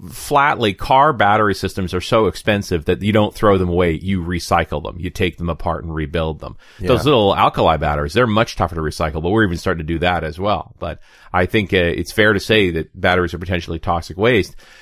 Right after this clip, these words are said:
Speaker 1: The real issue is you gotta manage that properly the same way you do with everything else. Car, you know, combustion engines didn't start out being clean burning. They, they've improved over time.
Speaker 2: Right.
Speaker 1: And how you generate power is another question entirely. And certainly that's the topic of this show.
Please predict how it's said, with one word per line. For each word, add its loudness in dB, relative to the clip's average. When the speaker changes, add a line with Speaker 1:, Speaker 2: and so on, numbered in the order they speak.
Speaker 1:
The 2
real 6
issue 2
is -4
you -8
gotta 0
manage 0
that -4
properly -4
the -6
same -4
way -4
you -6
do -6
with -4
everything -8
else. -12
Car, 2
you 0
know, -6
combustion 0
engines -2
didn't -6
start 0
out 2
being -4
clean -6
burning. -6
They, -4
they've 0
improved -2
over -4
time. -2
Speaker 2:
Right. -2
Speaker 1:
And 0
how 4
you 4
generate 0
power 0
is -6
another -2
question -4
entirely. -2
And -8
certainly 2
that's 0
the -6
topic -2
of -4
this 0
show. -8